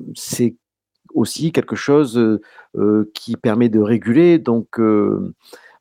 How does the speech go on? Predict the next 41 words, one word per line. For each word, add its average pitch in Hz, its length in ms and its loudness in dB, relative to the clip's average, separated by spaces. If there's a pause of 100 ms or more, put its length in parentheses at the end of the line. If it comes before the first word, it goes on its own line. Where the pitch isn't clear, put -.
(420)
aujourd'hui, 120 460 0
on 135 120 4
ne 110 40 0
sait - 160 -6
pas 127 140 -2
trop 120 640 2
où 117 140 0
on 120 80 4
en 117 120 2
est, 196 120 4
mais 165 180 2
il 139 80 -4
y - 20 2
a 123 60 2
des 120 100 0
preuves 151 280 0
quand 120 100 -6
même 117 260 0
concrètes 151 540 -2
et 117 60 -2
de 117 120 -2
nombreuses, 165 1000 0
de 107 260 0
très - 260 -2
nombreuses 127 340 0
publications 104 540 -4
montrent 131 300 -2
qu'il - 160 -4
y 135 40 2
a, 147 180 0
euh, 104 120 0 (400)
une, 113 360 2
une 113 140 0
relation 110 380 2
entre 131 560 2 (520)
le 123 320 -4
système 123 360 -2
endocannabinoïde 110 1080 -2
et 139 160 0
le 123 100 -2
microbiote. 101 560 -4